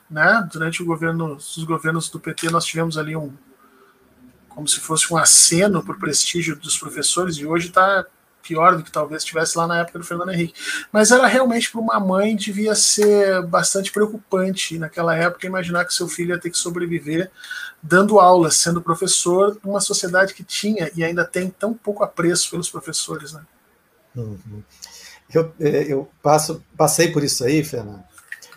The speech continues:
Speaker 2: é, não diretamente comigo, mas com meus filhos, que eu, eu tenho, é, dois filhos que uma, uma enteada, né, que eu considero filha também,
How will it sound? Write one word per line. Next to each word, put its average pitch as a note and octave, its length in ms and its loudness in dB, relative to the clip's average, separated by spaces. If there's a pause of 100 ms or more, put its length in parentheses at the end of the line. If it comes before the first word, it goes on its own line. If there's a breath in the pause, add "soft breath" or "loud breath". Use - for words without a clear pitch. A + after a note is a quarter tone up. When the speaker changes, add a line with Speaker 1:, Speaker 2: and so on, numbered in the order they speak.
(320 loud breath)
Speaker 2:
é, B2+ 400 0 (460)
não D3 300 4
diretamente C#3+ 840 0 (120)
comigo, A#2+ 440 -2
mas B2 220 -4
com C#3 140 -8
meus D3+ 260 4
filhos, A2+ 500 -8 (520)
que A#2+ 100 -4
eu, A#2+ 100 -4 (140)
eu E3 100 -4
tenho, B2+ 380 -4 (460)
é, G#2+ 340 -2 (460)
dois C3+ 280 2
filhos B2+ 460 -4 (260)
que A#2+ 380 -4 (260)
uma, A#2+ 240 -4 (280)
uma A#2 340 -4
enteada, C#3+ 560 4
né, D3+ 100 6
que B2 80 2
eu A2+ 40 -2
considero A#2 360 0
filha B2 320 -6
também, C3+ 480 -6